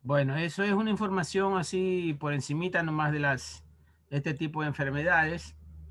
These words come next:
Pueden ser hereditarias, pueden ser adquiridas, pueden ser, eh, ya, este,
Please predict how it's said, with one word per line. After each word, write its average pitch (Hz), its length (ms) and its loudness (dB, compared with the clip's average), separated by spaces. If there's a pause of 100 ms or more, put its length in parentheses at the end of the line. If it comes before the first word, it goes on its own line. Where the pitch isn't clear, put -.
(260)
Pueden 202 280 4
ser 196 300 2
hereditarias, 170 800 2
pueden 147 220 0
ser 147 140 2
adquiridas, 143 640 -2
pueden 131 320 -2
ser, 131 260 -4
eh, 117 280 -6 (720)
ya, 139 600 4
este, 123 800 -6